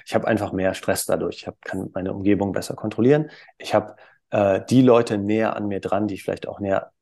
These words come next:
an mir dran haben will. Hm, das, das kann für viele auch ein, eine Rolle spielen. Ähm, für, für manche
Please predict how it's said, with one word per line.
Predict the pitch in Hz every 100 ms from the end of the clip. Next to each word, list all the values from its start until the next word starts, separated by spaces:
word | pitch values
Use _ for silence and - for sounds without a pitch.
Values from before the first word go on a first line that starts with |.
| _
an | - 98
mir | 95
dran | 95 95
haben | 90 92 92
will. | 107 180 220 _ -
Hm, | 107 101
das, | 98 - -
das | - -
kann | 98
für | 95
viele | - 95 -
auch | 113
ein, | 123 120 - _
eine | 117 107
Rolle | 107 117 131
spielen. | - 131 139 143 _ _ - - - -
Ähm, | 110 107 104 - _ _ _ -
für, | 123 -
für | - - - 104
manche | 113 127 127 113